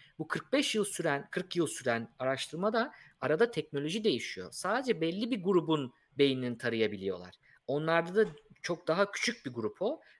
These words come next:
Büyük grup içinden sen belli kişileri seçtiğin zaman neye göre seçtiğini bilemiyorsun. "Ben rastgele seçiyorum." diyorsun ama belki de seçtiklerinin hepsinde demans başlangıcı var. Bu, bunama başlangıcı var. Şimdi onlarda sonuç çıkıyor. O da yavaş yürüyense diyor ki adam,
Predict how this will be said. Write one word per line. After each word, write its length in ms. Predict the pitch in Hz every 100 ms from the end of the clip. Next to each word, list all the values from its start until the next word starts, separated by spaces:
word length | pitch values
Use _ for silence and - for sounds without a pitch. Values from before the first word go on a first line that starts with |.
| 139
Büyük 260 | 226 247
grup 220 | 214 214
içinden 320 | 208 - 208 202
sen 320 | - 196 156
belli 260 | 165 214
kişileri 340 | 220 - 185 180
seçtiğin 580 | - 151 - 196 247 302
zaman 420 | 214 135 180 - _ _ _ 135
neye 180 | 160
göre 220 | 233 233 220
seçtiğini 520 | 208 - - 214 180
bilemiyorsun. 580 | 185 196 123 107 101 101
"Ben 160 | 147 151
rastgele 400 | 196 - 185 156
seçiyorum." 540 | 135 - 131 120 123
diyorsun 300 | 123 123 262
ama 260 | 294 139 - - -
belki 420 | 147 277 294 214
de 120 | 190 185
seçtiklerinin 680 | 190 - - - 208 214
hepsinde 680 | 214 285 - 151 151 240 359 _ _ _ _ _ 220
demans 440 | 277 294 277 -
başlangıcı 640 | 214 - 151 139 113 113
var. 260 | 101 95 -
Bu, 160 | 160 160
bunama 300 | 180 180 175
başlangıcı 600 | 131 - 113 107 98 92
var. 160 | 90 - - -
Şimdi 180 | 139 143
onlarda 400 | 160 180 190 214
sonuç 360 | - 220 226
çıkıyor. 360 | - 240 240 180
O 100 | 202
da 60 |
yavaş 360 | 208 208 233 -
yürüyense 440 | 175 143 143 247
diyor 220 | 247 269 254
ki 120 | 160
adam, 240 | 185 294